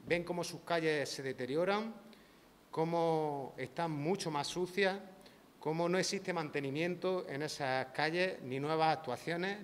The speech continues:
y las actuaciones que se hacen no son las que ellos demandan ni las que ellos, eh, precisan, y, y, y cómo se ven y se las desean para que sean atendidos por,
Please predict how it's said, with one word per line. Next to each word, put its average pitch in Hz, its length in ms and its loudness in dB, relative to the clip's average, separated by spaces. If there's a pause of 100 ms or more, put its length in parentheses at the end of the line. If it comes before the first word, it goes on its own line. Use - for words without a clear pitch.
(140)
y 127 120 -8
las 135 140 4
actuaciones 147 440 -4
que 156 140 -6
se 139 160 -4
hacen 151 400 -4 (420)
no 156 160 -4
son 185 300 0
las 143 80 2
que 156 180 -2
ellos 139 400 0
demandan 160 480 -2
ni 143 100 -4
las 131 140 0
que 143 200 -6
ellos, 135 320 -4 (440)
eh, 123 260 -6
precisan, 170 640 -2 (1900)
y, 160 160 -2 (220)
y, 170 260 -8
y 180 120 -6
cómo 214 200 6
se 202 160 2
ven 208 300 4
y 190 40 2
se 175 140 0
las 165 160 4
desean 190 520 0
para 143 300 2
que 135 320 0
sean 175 220 -2
atendidos 170 600 -2 (600)
por, 120 520 0